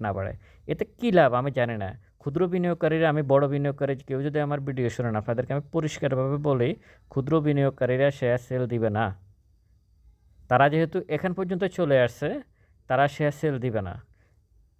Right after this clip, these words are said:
তারা দিবে না শেয়ার সেল। আপনারা মার্কেটকে তোলেন, প্যানিক দিয়ে লাভ নাই। কারো যদি ফ্যামিলিগত প্রয়োজন হয়, সে হয়তো দশ হাজার, পঞ্চাশ হাজার, এক লাখ, দুই লাখ টাকার শেয়ার সেল করবে, কিন্তু সে ফুল শেয়ার সেল করবে না। এত লসে কেউ শেয়ার সেল করে না।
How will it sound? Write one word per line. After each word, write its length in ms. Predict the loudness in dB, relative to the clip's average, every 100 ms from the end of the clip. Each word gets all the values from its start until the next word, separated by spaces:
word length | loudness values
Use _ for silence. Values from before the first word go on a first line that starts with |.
| _ _ 2
তারা 140 | 2
দিবে 320 | 4 2 4
না 80 | 4
শেয়ার 220 | 2 0
সেল। 220 | -2 -4 -6
আপনারা 360 | -2 0 2
মার্কেটকে 440 | 2 -2 -2 -8 -6
তোলেন, 420 | -2 -2 -4 -10 -16 _ _ _ _ _ _ _ 0
প্যানিক 280 | 2 2 2
দিয়ে 160 | 2 4
লাভ 180 | 2
নাই। 160 | 0 -8 -14 -20 _
কারো 220 | 0 0
যদি 220 | 2 0 -2
ফ্যামিলিগত 640 | -4 -4 -2 0 -2 -4
প্রয়োজন 320 | -4 -4 -2
হয়, 100 | -4
সে 120 | -2
হয়তো 160 | -2 0
দশ 200 | 0 2
হাজার, 160 | 0 0 -4
পঞ্চাশ 320 | -6 -4 -2
হাজার, 160 | 2 2
এক 160 | 0
লাখ, 100 | -4
দুই 140 | -2 -2
লাখ 140 | -2
টাকার 220 | -2 -2 -2 -6 -20 -4
শেয়ার 180 | 0 2
সেল 220 | 2 2
করবে, 200 | 0 0
কিন্তু 180 | -2 -2
সে 140 | -4
ফুল 220 | -4 -6
শেয়ার 320 | -6 -2 -2
সেল 220 | 0 -4 -2
করবে 300 | -2 0 0
না। 400 | 0 -4 -16 -20 _ _ _ _ _ -8
এত 140 | 2 4
লসে 260 | 4 2
কেউ 140 | -2 -2
শেয়ার 180 | -2
সেল 180 | -2 -6
করে 240 | 0 0 0
না। 180 | -4